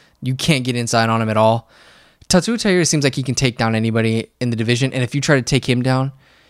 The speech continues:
he's gonna pop his head out of that guillotine you just pulled, and then he's gonna land some ground and pound, and then he's gonna put you a head in an arm choke, or, or head tri-, or arm triangle, and then, or he's gonna take your back and sink in a rear naked choke, or if he's on his back, bro, he's gonna pull triangle.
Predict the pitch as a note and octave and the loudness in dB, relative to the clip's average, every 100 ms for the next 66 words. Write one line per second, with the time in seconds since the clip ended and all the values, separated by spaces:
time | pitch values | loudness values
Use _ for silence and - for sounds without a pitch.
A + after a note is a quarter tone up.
0 | _ - F3+ A#3 - F3 D3+ - C3+ B2 | _ -2 0 2 2 0 -2 -4 -4 -4
1 | A2+ A#2 A2 A2+ A2+ C3 B2 B2+ B2+ D3+ | -6 -6 -6 -8 -6 -4 -4 -4 -2 2
2 | D#3 D#3 - - - C#3+ C#3 C#3+ B2 B2 | 2 0 -10 -12 -4 -2 0 0 0 -2
3 | B2+ A#2+ G3+ B2 D3 C#3 D3 C3 A#2+ A2+ | -2 -2 -2 -2 -2 -2 -4 -6 -4 -4
4 | A2+ - A2+ A#2 - - - - - - | -6 -8 -8 -8 -8 -10 -12 -14 -14 -16
5 | - _ - C3 - A#2+ A#2 A2+ - - | -16 _ -6 -6 -2 -4 -2 -6 -6 -10
6 | - A#2+ G2 A#2 A2+ A2 - - _ _ | -2 0 0 -2 -4 -6 -8 -12 _ _
7 | - D3+ C#3 C#3 C#3 B2+ B2+ B2 A#2 A2+ | -10 -2 2 4 4 4 0 0 -2 0
8 | A2 G#2 _ - - - C#3+ C3 B2 A#2 | 0 0 _ -20 -20 -8 -4 0 2 2
9 | A#2 A#2 A2 G#2+ - B2+ B2 - - - | 2 0 -2 -2 2 2 0 -8 -20 -2
10 | C#3 C#3+ C#3 C#3 B2+ A#2+ C3 C3 B2+ - | 4 6 6 2 0 0 0 0 0 0
11 | A#2+ A#2 A#2 - A2+ F#2 - _ _ _ | -4 -4 -6 -4 -4 -4 -8 _ _ _
12 | _ - - A#2+ A#2+ A#2 | _ -10 -4 -2 0 -4